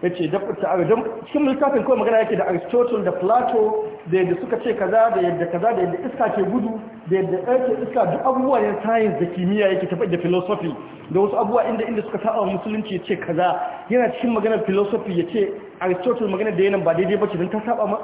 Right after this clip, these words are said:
maganar Allah a cikin suratul Ra'd. Ya gaya maka irin ya-, yadda, yadda Allah yake maganar iska in an ɗauko waye da-, sai ya tafassara shi da maganar Aristotle ya ce na Allah shi ne daidai, Aristotle ya yi kuskure nan. Daf-, Dafu Ta'arud Bain al-Aqli wa Naql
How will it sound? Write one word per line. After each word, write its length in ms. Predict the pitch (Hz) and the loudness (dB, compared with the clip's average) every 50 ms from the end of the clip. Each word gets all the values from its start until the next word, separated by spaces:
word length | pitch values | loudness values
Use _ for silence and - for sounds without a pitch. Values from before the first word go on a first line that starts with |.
| - - | -6 -6
maganar 280 | - 175 196 214 208 202 | -4 -2 0 0 0 0
Allah 220 | 208 208 208 196 170 | 0 2 2 2 2
a 60 | 160 | 0
cikin 180 | - - 214 196 - | -2 -4 -6 -6 -6
suratul 340 | - 214 214 208 - 185 170 170 | -4 -4 -4 -2 -2 0 2 2
Ra'd. 240 | 214 202 185 170 - - - - - - - - - - - - | 4 4 2 0 0 -2 -6 -8 -10 -12 -16 -16 -18 -14 -4 -2
Ya 100 | 185 180 | 0 2
gaya 200 | 202 240 233 220 | 4 4 4 4
maka 600 | 220 220 226 226 220 196 175 - - - - - - | 2 0 2 2 2 2 2 0 -2 -4 -6 -4 -2
irin 220 | 254 247 233 214 | 0 0 2 2
ya-, 300 | 196 190 185 190 208 202 | 2 2 2 0 0 0
yadda, 760 | 196 196 196 185 165 156 190 190 185 180 170 - - - - - | 0 0 0 0 2 2 4 4 4 4 4 2 0 -2 -2 -2
yadda 260 | 190 190 - 202 - | 0 0 0 0 0
Allah 220 | 220 233 233 220 202 202 214 | 0 2 2 2 0 0 -2
yake 200 | 220 214 226 196 | 0 0 0 0
maganar 320 | 196 - 214 214 208 202 202 - | 0 0 2 2 2 0 0 0
iska 340 | 262 233 - - 240 190 - - | -2 -2 0 0 0 0 0 0
in 60 | 208 190 | 0 -2
an 100 | 208 214 - | -2 0 2
ɗauko 420 | 226 208 214 220 226 226 220 226 190 | 2 2 4 2 2 2 0 0 2
waye 260 | 196 196 202 190 180 | 2 2 4 4 2
da-, 160 | 165 175 - - - - | 2 0 -2 -4 -4 -2
sai 120 | 240 233 | 0 0
ya 40 | 214 - | 0 0
tafassara 380 | 196 - 233 220 - 214 196 196 | 0 -2 -2 -2 0 0 0 0
shi 80 | - | 0
da 60 | 214 196 | 0 0
maganar 280 | 170 170 208 202 196 - | 0 0 0 0 0 -2
Aristotle 420 | 175 156 - - 214 208 - 190 175 | -2 -4 -2 -2 0 0 0 0 0
ya 60 | 170 - - | -2 -2 0
ce 200 | 214 180 156 - - - - - | 0 0 0 -2 -6 -10 -6 -2
na 120 | 180 202 214 | -2 0 0
Allah 280 | 233 233 233 214 185 165 151 | 0 0 2 2 0 0 0
shi 80 | 196 | -2
ne 120 | 196 196 170 | 0 0 2
daidai, 260 | 165 175 170 170 170 | 2 2 2 2 0
Aristotle 460 | 175 180 175 - - 226 220 220 196 | -2 -2 -2 0 0 0 0 0 0
ya 100 | 185 180 | 2 0
yi 60 | 175 175 | 0 0
kuskure 420 | - 185 175 - 214 185 170 165 | -2 -4 -4 -4 -2 -2 -2 -2
nan. 160 | 156 151 - - - - - - - - - - | -2 -4 -4 -6 -10 -14 -18 -20 -20 -20 -18 -8
Daf-, 380 | - 147 208 214 208 208 - 170 | -2 -2 0 0 -2 -4 -2 -2
Dafu 260 | 190 220 220 220 - - | -2 -2 -2 -4 -4 -2
Ta'arud 320 | 196 170 196 202 185 160 | 0 0 2 0 0 0
Bain 140 | 185 196 190 | 0 0 0
al-Aqli 440 | 175 - - 190 - - 202 190 175 | -2 -2 -2 -4 -2 -2 0 0 2
wa 100 | 165 156 | 0 0
Naql 240 | 156 160 156 156 | 0 -2 -2 -2